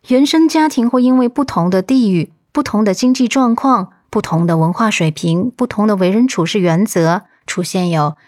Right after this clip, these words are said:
简单的、复杂的、浅窄的、深广的等等不同的人际关系网络。这首先啊，原生家庭就给了你一个成长基础，接着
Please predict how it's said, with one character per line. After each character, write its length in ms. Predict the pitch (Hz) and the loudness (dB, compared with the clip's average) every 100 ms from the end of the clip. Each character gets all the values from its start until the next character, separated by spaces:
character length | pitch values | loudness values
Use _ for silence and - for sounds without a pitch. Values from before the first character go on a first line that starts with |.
| _ | _
简 220 | - 160 | -4 -2
单 240 | 165 180 | 0 0
的、 260 | 196 190 180 | 0 0 0
复 160 | 185 233 | -2 -4
杂 300 | 190 165 170 | -2 -2 0
的、 220 | 214 202 | 0 0
浅 260 | - 196 | -2 0
窄 260 | 254 190 151 | 0 0 0
的、 220 | 170 185 | 0 -2
深 340 | 196 285 302 311 | 0 0 2 2
广 300 | 214 156 151 | 0 0 0
的 200 | 175 - _ - | -2 -6 _ -6
等 320 | 196 185 285 | -2 0 0
等 260 | 277 170 151 | 0 -2 -2
不 160 | 302 | -2
同 320 | 302 - 165 175 | -4 -4 -2 0
的 100 | 170 | 0
人 180 | 156 | 0
际 120 | 156 185 | -2 -2
关 240 | 165 170 | -2 -2
系 100 | 190 | -2
网 240 | 160 147 | -2 -2
络。 280 | 170 165 - _ _ _ _ _ | -2 -2 -6 _ _ _ _ _
这 100 | - | -4
首 220 | 311 220 175 | -2 0 0
先 320 | - 262 277 | 0 2 2
啊， 440 | 247 202 170 - _ | 2 0 -2 -6 _
原 200 | 208 226 | -2 0
生 220 | 262 302 | 2 0
家 220 | 302 311 302 | 2 0 -2
庭 280 | - 202 | -2 -2
就 160 | 226 247 | 0 -2
给 160 | 202 160 | -2 -2
了 140 | 175 | 0
你 180 | 175 156 | 0 -2
一 60 | |
个 300 | 156 190 175 | -2 0 0
成 260 | - - 247 | -2 -2 0
长 220 | 277 160 | 0 0
基 200 | - 269 | 0 -2
础， 380 | 262 175 139 - _ _ _ _ | -2 -4 -6 -8 _ _ _ _
接 220 | - 285 | -4 -2
着 240 | 294 214 | 0 -2